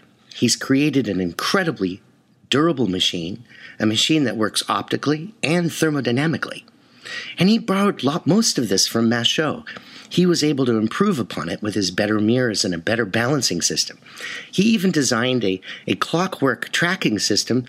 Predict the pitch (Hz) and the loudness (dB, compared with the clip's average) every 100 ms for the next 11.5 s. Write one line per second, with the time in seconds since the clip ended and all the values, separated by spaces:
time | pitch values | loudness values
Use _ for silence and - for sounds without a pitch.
0 | - - - 143 - 156 - 139 123 151 | -8 -14 -4 -4 0 -4 0 -2 0 2
1 | 139 131 123 127 - 127 110 123 113 113 | 2 0 0 -2 0 0 0 0 0 2
2 | 160 160 - - _ _ - _ - - | 0 -2 -6 -16 _ _ -20 _ -20 -14
3 | - - 123 135 127 139 113 123 139 110 | -4 0 2 2 2 0 2 2 2 0
4 | 110 117 - - - 131 127 131 117 110 | -2 -2 -2 -4 -2 -2 0 -2 0 0
5 | 101 123 143 110 95 92 - 123 120 - | 2 2 0 0 -2 -4 -2 2 2 0
6 | 110 - 98 143 147 98 123 131 - - | -2 0 0 2 0 0 0 -2 -6 -20
7 | - _ _ 117 - - - 139 151 143 | -20 _ _ -2 -2 -2 -2 0 0 -2
8 | 107 - 180 - - 127 113 143 143 117 | 0 0 0 -4 0 2 2 2 2 0
9 | 160 - - _ _ _ _ _ _ _ | -2 -4 -10 _ _ _ _ _ _ _
10 | _ _ _ - - - 151 208 196 156 | _ _ _ -10 -8 0 2 2 2 2
11 | 120 151 180 - | 2 2 2 -4